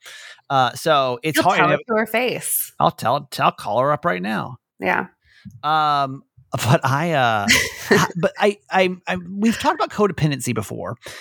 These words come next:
Speaker 1: but I find it very fascinating. It's something that I feel like we as single people are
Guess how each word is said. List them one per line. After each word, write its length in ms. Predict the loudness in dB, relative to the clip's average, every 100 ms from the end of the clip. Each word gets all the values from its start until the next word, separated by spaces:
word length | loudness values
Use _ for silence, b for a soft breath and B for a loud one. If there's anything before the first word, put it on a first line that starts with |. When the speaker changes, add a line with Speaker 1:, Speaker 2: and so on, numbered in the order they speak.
| B 2
Speaker 1:
but 340 | 4 4 0
I 80 | -4
find 260 | 2 2 2
it 100 | 0
very 180 | 0 0
fascinating. 600 | 2 0 0 -8 -8 -6
It's 100 | 0
something 240 | 2 2
that 100 | 2
I 60 | 2
feel 420 | 0 -4 0 2
like 220 | 2 0 -6 _ -8
we 540 | 0 2 4 2 0
as 460 | 2 4 4 0 -6 b b
single 500 | -14 -2 -2 2 0
people 560 | 0 -2 -2 0 0 -2 _ _
are 80 | -6